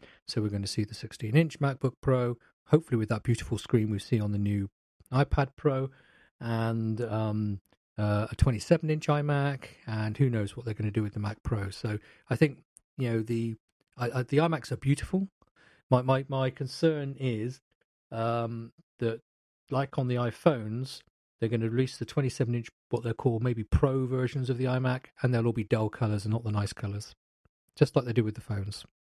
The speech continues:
But there we are. I'm sure we can moan about that when it happens. So there we are. But they're nice. They're, you know, they're tempting. I'd just like to buy one to put in the corner of the room 'cause they look pretty, but that is a little bit excessive, I have to be <laughs> honest.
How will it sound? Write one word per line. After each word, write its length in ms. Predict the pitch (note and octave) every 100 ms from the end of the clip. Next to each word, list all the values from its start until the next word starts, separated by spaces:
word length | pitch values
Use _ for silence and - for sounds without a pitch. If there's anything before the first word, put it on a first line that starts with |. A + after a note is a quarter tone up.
| _ _ _ -
But 120 | A#2
there 160 | A#2 G#2
we 120 | G2
are. 160 | F#2+ F#2+ _ B2
I'm 60 |
sure 200 | A#2+ D#3+
we 100 | C3+
can 140 | - A#2+
moan 180 | A#2+
about 180 | A2 A2
that 140 | A2 G#2+
when 140 | G#2+
it 60 | G2
happens. 460 | - - G#2 - _ _ - - - - - - - _ _
So 340 | - A3 G3+ D#3+ - -
there 140 | F#3 E3+
we 100 | D3+
are. 220 | C3+ B2+ - -
But 80 |
they're 100 | E3+
nice. 340 | F#3 F3 C3 -
They're, 140 | D3+
you 140 | C#3+ D#3
know, 120 | D3+
they're 140 | D3+
tempting. 320 | D3 F3+ E3 C#3
I'd 60 |
just 160 | D#3 D3
like 100 | B2
to 60 |
buy 220 | B2 C3+ B2
one 160 | A#2+
to 60 | -
put 120 | C3
in 80 | A#2+
the 80 | A#2
corner 280 | C#3+ B2+ A#2
of 60 |
the 80 | B2
room 200 | C3 A2+
'cause 140 | - A#2
they 80 |
look 160 | A#2+ C3
pretty, 360 | - A#2 A2 A2
but 220 | A#2 -
that 140 | C3
is 100 | C#3
a 80 | C3
little 200 | A#2+ A2
bit 140 | G2+ G2
excessive, 480 | - A2+ - A2
I 40 | G#2
have 180 | B2 -
to 80 |
be 80 | -
<laughs> 40 | D3+
honest. 540 | - _ - -